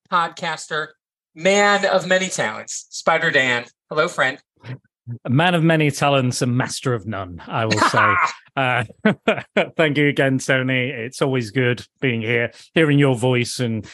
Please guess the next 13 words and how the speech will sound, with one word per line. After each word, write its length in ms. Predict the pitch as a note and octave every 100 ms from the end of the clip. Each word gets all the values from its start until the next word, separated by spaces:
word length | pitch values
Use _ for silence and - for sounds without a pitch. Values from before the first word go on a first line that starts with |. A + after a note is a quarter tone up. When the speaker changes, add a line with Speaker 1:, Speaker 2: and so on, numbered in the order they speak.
| -
Speaker 2:
and 180 | C3+ A2+
sharing 600 | - C#3 B2 A#2+ A#2 A#2+
and 180 | B2 A2+
promoting 760 | - A#2 A#2 A2 - A#2 A2 G2
good 400 | C3 C3 A#2 - - - _ _ -
art. 480 | A#2 G#2 - - -
I 100 | C3
love 280 | A#2+ C3 B2+
a 40 |
good 500 | A2+ G#2 - C3+ B2+
bit 160 | - B2
of 140 | A#2
art. 500 | G#2+ G#2+ A2+ C#3 -